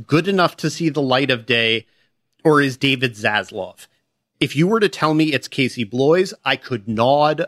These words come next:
I could go, "Okay, I have a sense of what his track record is. I have a sense that he is part of a creative and development community." I, I don't necessarily know that his taste is my taste,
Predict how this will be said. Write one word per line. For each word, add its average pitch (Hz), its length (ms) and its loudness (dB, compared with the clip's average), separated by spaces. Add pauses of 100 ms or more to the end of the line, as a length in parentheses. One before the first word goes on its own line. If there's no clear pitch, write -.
(100)
I 120 100 2
could 120 220 -10
go, 123 320 0
"Okay, 123 480 0
I 107 140 -2
have 110 180 -6
a 120 60 -14
sense - 340 -4
of 151 100 -2
what 156 120 2
his 170 140 0
track 135 320 0
record 139 360 2
is. 131 260 0
I 127 60 2
have 120 140 -2
a 113 40 -12
sense 117 300 -6
that 107 140 -8
he 113 100 -2
is 98 80 -4
part 123 260 0
of 113 80 -2
a 107 120 -2
creative 127 720 -2 (400)
and 135 140 -2
development 156 580 -2
community." 139 760 0 (680)
I, 143 140 -8 (180)
I 160 100 0
don't 160 220 0
necessarily 147 440 0
know 127 180 0
that 123 120 -4
his 139 240 -4
taste - 360 -6
is 107 140 -12
my 107 300 -2
taste, - 580 -4